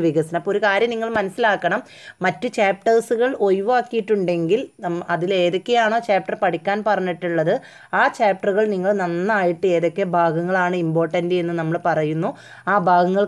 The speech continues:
കംപ്ലീറ്റ് എന്ത് ചെയ്തിരിക്കണം? നന്നായിട്ട് പഠിച്ചിരിക്കണം. മനസ്സിലായല്ലോ? അപ്പോൾ അങ്ങനെ ഇമ്പോർട്ടൻ്റ് ആയിട്ടുള്ള ഒരു ചാപ്റ്ററാണ്, എന്ന് വെച്ചാൽ last chapter, theory ഭാഗത്തെ part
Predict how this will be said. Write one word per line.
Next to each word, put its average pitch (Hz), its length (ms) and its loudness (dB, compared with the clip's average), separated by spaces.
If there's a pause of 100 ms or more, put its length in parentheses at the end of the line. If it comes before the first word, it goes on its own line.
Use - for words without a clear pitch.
കംപ്ലീറ്റ് 175 480 0
എന്ത് 175 160 2
ചെയ്തിരിക്കണം? 165 480 2 (140)
നന്നായിട്ട് 160 540 0
പഠിച്ചിരിക്കണം. 151 640 0 (840)
മനസ്സിലായല്ലോ? 190 520 4 (320)
അപ്പോൾ 214 200 2
അങ്ങനെ 233 320 4 (200)
ഇമ്പോർട്ടൻ്റ് 208 520 2
ആയിട്ടുള്ള 202 440 4 (120)
ഒരു 202 160 2
ചാപ്റ്ററാണ്, 180 640 2 (140)
എന്ന് 175 120 -2
വെച്ചാൽ 202 240 0
last 180 440 0
chapter, 180 360 2
theory 175 320 4 (120)
ഭാഗത്തെ 160 440 2 (220)
part 165 360 0